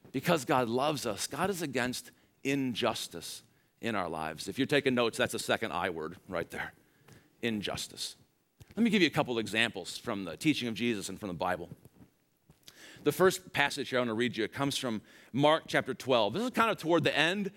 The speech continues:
of Jesus' life on this earth, and he's coming into sharpened, heightened conflict with other religious leaders among the ancient Israelites.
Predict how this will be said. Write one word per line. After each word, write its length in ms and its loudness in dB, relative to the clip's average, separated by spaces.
of 180 4
Jesus' 320 -2
life 260 4
on 100 -2
this 160 -2
earth, 160 4
and 60 4
he's 120 4
coming 280 0
into 180 0
sharpened, 720 2
heightened 640 2
conflict 560 4
with 160 4
other 400 6
religious 500 2
leaders 380 2
among 320 2
the 80 2
ancient 320 -2
Israelites. 520 -2